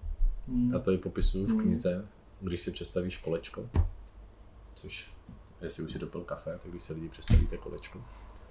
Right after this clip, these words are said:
Speaker 2: tak to je ten život. Prostě nějak se to točí.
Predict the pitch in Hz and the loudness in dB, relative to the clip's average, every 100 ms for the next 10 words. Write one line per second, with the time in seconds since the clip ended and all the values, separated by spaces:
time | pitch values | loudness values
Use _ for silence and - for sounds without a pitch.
0 | - - - - 87 - 87 87 80 78 | -18 -18 -18 -10 -4 0 2 0 0 -2
1 | 78 - - - - - - - - 90 | -4 -10 -18 -16 -12 -12 -12 -12 -8 -4
2 | 85 - 90 85 80 - 80 | -2 0 0 0 -4 -6 -8